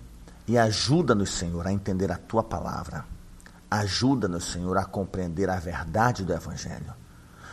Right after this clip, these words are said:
Não nos deixa na ignorância. Não permita que o nosso entendimento fique na obscuridade. Nos ajuda, Senhor,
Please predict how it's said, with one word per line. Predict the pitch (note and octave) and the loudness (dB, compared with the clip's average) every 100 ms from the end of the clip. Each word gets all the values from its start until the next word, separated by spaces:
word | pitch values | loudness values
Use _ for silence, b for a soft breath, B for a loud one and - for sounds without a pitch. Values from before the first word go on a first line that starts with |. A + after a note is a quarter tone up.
| B | B
Não | B2 | 4
nos | C3+ B2+ G2 | 6 6 6
deixa | A2 G#2+ A#2 | 4 4 4
na | A2+ | 2
ignorância. | A2 A#2 A2+ G2+ A2 G#2 - - - - - - - - - | 4 6 8 8 6 4 0 -2 -10 -14 -18 -20 -20 -16 -4
Não | G2 | -2
permita | G2+ A#2+ F2 G#2+ B2 C3+ G#2+ | 4 4 4 4 4 4 2
que | - G#2 | -2 -2
o | |
nosso | G2 G#2+ G#2+ | 4 4 4
entendimento | G2 F2+ F2 F#2 F2+ A2+ - | -2 -4 -4 -2 2 0 -2
fique | - - G2+ | -6 -4 -2
na | F#2 G2+ - - | 2 2 2 6
obscuridade. | A#2+ A#2+ A2+ A#2+ - - A2+ E2+ C#2+ D#2+ E2+ D#2+ - - b b b b - | 8 8 4 0 -2 -2 0 0 0 0 -2 -4 -6 -8 b b b b -6
Nos | G2 E2+ | -2 -2
ajuda, | A2 A2+ - G#2+ B2+ G2+ | -2 -2 -2 0 0 0
Senhor, | D#2+ - E2 E2 - | -2 -4 -6 -8 -10